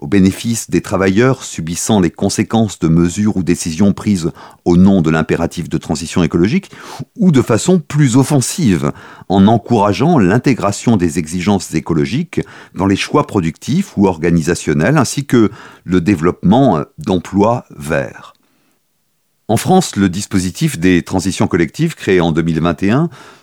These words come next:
dont l'objet est de favoriser le passage de salariés occupant des emplois fragiles ou susceptibles de l'être dans des secteurs exposés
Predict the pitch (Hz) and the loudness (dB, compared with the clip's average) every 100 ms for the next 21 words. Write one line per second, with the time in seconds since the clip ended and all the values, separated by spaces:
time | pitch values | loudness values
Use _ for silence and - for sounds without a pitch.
0 | - 98 95 82 - 131 110 95 95 82 | -6 -2 0 0 2 4 4 2 -2 -2
1 | 87 104 98 98 95 127 101 85 90 107 | 0 0 2 2 2 2 2 0 -2 0
2 | 98 76 - 87 85 87 98 - - 98 | -2 -2 -4 -2 -2 0 -2 -2 -4 0
3 | 82 82 85 - 101 95 - 90 87 87 | 0 0 -4 -2 0 0 0 -2 -2 -2
4 | 85 73 - 87 - 82 76 90 95 - | -4 -6 -8 -6 -6 -6 0 2 2 -2
5 | - 73 73 - 76 90 73 78 - 98 | -10 -10 -8 -8 -6 -4 -4 -8 -8 -8
6 | 82 101 | -2 0